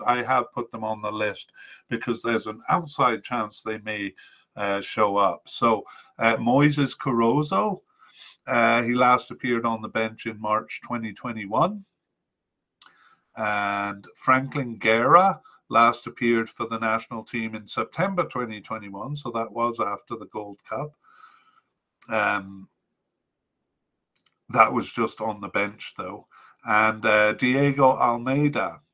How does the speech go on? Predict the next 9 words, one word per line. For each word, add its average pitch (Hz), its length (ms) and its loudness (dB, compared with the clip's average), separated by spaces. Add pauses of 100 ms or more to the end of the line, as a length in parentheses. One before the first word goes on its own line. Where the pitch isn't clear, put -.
(120)
So 127 240 -2
Diego 190 420 4
Almeida, 143 640 4
uh, 127 260 -2
may 147 220 0
be 170 140 -2
an 113 160 -2
up-and-comer. 113 760 -4 (420)
Um, 113 640 2